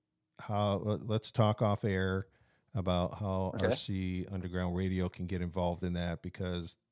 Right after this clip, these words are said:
Speaker 1: that is the essence of what this hobby is about, and that you guys are taking the time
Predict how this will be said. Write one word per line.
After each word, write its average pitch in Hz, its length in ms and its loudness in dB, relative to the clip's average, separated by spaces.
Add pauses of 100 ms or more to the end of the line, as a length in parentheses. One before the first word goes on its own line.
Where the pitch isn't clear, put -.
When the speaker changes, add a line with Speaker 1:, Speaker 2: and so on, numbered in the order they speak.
Speaker 1:
that 101 400 2 (100)
is 95 340 -2
the 95 220 -8
essence 90 680 -6 (420)
of 95 120 -10
what 92 160 -2
this - 200 -6
hobby 98 480 0
is 85 160 -2
about, 87 540 -2 (580)
and 87 140 -4
that 90 140 -4
you 98 120 -2
guys 98 300 2
are 92 80 -4
taking 104 320 -2
the 90 80 0
time 92 640 -2